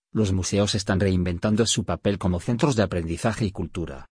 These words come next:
Este enfoque no solo hace que los museos sean más relevantes en el mundo contemporáneo,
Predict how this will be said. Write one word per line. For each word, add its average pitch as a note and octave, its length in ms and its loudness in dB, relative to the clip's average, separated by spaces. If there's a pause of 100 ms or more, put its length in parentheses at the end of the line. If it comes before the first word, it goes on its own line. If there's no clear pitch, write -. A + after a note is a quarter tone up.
(260)
Este C3 260 2
enfoque F#2+ 340 0
no F2+ 120 2
solo A2+ 260 4
hace G2 240 -2
que F#2 120 -2
los F#2+ 140 0
museos G2 400 0
sean F#2 200 0
más G2+ 200 2
relevantes E2+ 640 -2
en G2 80 2
el F#2 120 0
mundo F#2+ 320 2
contemporáneo, E2+ 880 -2